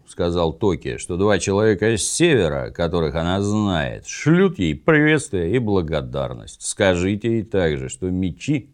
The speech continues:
которые она подарила, сослужили нам хорошую службу. Их лезвия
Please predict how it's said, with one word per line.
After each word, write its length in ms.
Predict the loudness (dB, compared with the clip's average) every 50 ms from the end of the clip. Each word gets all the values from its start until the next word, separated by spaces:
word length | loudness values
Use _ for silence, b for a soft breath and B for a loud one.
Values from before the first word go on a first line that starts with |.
| _
которые 400 | _ -10 -8 -6 -4 -2 -2 0
она 160 | -2 -2 -4 -6
подарила, 640 | -6 -4 -2 0 0 0 0 0 -2 -2 -4 b b b b b _
сослужили 640 | -2 -2 0 0 2 2 2 4 4 4 4 4 4
нам 240 | 2 2 0 -2 -2
хорошую 580 | -2 -2 0 0 2 0 -2 -2 -2 -4 -4
службу. 640 | -4 -4 -2 0 0 0 0 0 -2 -4 -6 -8 b b b b _
Их 240 | -6 -6 -6 -4 -2
лезвия 680 | 2 4 4 6 4 4 2 0 0 -2 -6 -8 -14